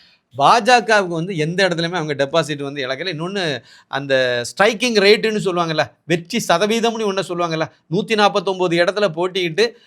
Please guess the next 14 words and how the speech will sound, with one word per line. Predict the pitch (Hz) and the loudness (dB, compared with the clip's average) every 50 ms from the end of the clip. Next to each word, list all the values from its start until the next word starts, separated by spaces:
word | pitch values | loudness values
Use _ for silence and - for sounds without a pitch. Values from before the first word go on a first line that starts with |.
| _ _ - | _ _ 0
அஹ், | 160 170 170 | 2 2 4
நூத்தி | 165 180 226 226 214 233 | 4 2 0 0 0 -2
முப்பத்திரெண்டு | 185 196 160 196 254 - - 240 240 226 214 214 | -2 2 4 4 4 4 2 -2 0 2 2 2
இடத்துல | 196 196 220 226 208 | 2 2 2 2 2
வெற்றி | 170 165 165 220 | 0 0 -2 0
பெறுறதுங்கிறது | 226 202 202 185 190 180 180 180 175 185 214 226 | 0 2 2 2 0 -2 -2 -2 -2 -4 -4 -4
மிகப்பெரிய | 165 156 185 190 208 302 247 - 302 294 269 277 285 269 | -4 -4 -2 0 0 0 0 0 0 0 2 4 4 4
சாதனை | - - 180 180 190 180 175 151 123 | 4 4 4 4 4 2 -2 -8 -10
அது, | 107 104 107 - | -12 -14 -12 -6
மிகப்பெரிய | 147 170 190 170 180 185 185 180 160 | -4 -2 -2 0 0 2 2 2 2
ஒரு | 156 156 180 185 208 | 2 0 -2 -2 -2
இமாலய | 190 196 214 226 226 226 226 220 | -2 2 4 4 4 4 2 0
சாதனை | 202 - 180 175 175 170 175 170 156 | 2 2 4 2 4 2 -2 -4 -2
அது. | 139 151 226 | -2 0 -2